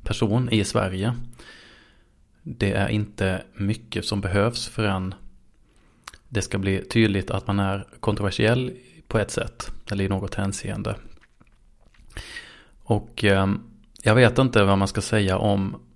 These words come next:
vad Lena Andersson har gjort som är så kontroversiellt. Det är ju kanske så här att hennes saklighet har blivit ett problem.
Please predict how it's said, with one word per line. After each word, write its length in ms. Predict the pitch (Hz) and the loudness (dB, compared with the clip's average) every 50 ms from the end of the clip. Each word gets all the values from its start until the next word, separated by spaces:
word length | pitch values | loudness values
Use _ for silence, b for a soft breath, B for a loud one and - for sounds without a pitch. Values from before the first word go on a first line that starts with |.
| - - - _ - _ _ - - - - _ _ - - - - | -20 -20 -20 _ -20 _ _ -20 -20 -20 -20 _ _ -20 -20 -10 -2
vad 360 | - 104 101 98 101 - - | 2 4 4 4 4 2 0
Lena 220 | 101 101 98 95 | 0 2 2 2
Andersson 640 | 104 104 104 104 101 98 - - 98 95 92 95 101 - | 2 2 2 2 0 0 -2 -2 -4 -4 -4 -4 -6 -8
har 220 | - 98 101 101 | -4 0 0 2
gjort 280 | 98 104 113 120 - - | 4 4 4 2 2 0
som 160 | - - 110 | 0 0 0
är 120 | 110 98 92 | 0 0 -2
så 200 | - - 104 - | -2 -2 -4 -4
kontroversiellt. 880 | - - 104 101 98 98 98 98 - - 107 98 98 - - - - - - | -2 0 0 0 0 0 0 0 0 2 2 2 2 0 -4 -10 -12 -8 -2
Det 80 | - 107 | 2 2
är 80 | 107 | 4
ju 280 | 107 104 107 107 104 104 B B B B B B B B B B B B B B B B B B - - - - | 4 4 4 4 4 2 B B B B B B B B B B B B B B B B B B -20 -20 -18 -4
kanske 360 | - - 127 123 123 120 - 101 | 2 4 4 6 4 4 2 2
så 120 | - 113 | 2 4
här 200 | 101 110 104 98 | 4 4 4 2
att 120 | 98 92 | 2 2
hennes 500 | - 117 107 101 98 95 - - - - | 2 2 4 4 2 0 -2 -4 -6 -6
saklighet 1040 | - - - 113 127 127 120 - - 110 101 98 - - 107 117 123 123 - - - | -2 4 6 6 6 6 4 0 -2 -2 -2 -2 -2 0 0 0 0 -2 -4 -4 -2
har 100 | - 104 | 0 2
blivit 420 | 101 113 117 104 98 101 - - | 4 4 4 4 2 -2 -2 -2
ett 140 | 95 95 - | -4 -4 -2
problem. 540 | - - 104 104 107 104 101 110 120 117 | -2 -2 0 2 2 2 2 2 2 2